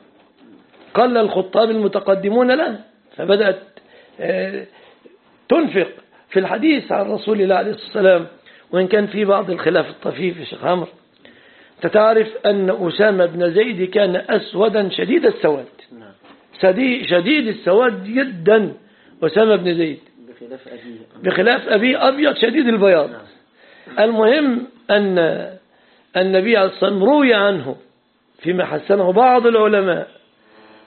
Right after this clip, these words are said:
Speaker 1: أنه قال: "لو كان أسامة جارية لحلوته وكسوته حتى أنفقه". يعني يفيد أن الناس تنظر إلى إيه؟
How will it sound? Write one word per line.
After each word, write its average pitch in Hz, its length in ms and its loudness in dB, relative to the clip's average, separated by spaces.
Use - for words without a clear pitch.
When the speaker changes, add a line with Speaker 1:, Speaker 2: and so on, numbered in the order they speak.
Speaker 1:
أنه 208 340 2
قال: 214 480 2
"لو 180 260 4
كان 202 260 2
أسامة 190 440 2
جارية 185 500 0
لحلوته 185 840 0
وكسوته 190 800 0
حتى 220 340 -2
أنفقه". 233 720 0
يعني 214 340 0
يفيد 226 320 0
أن 240 160 0
الناس 294 400 -2
تنظر 254 320 2
إلى 208 280 4
إيه؟ 214 320 4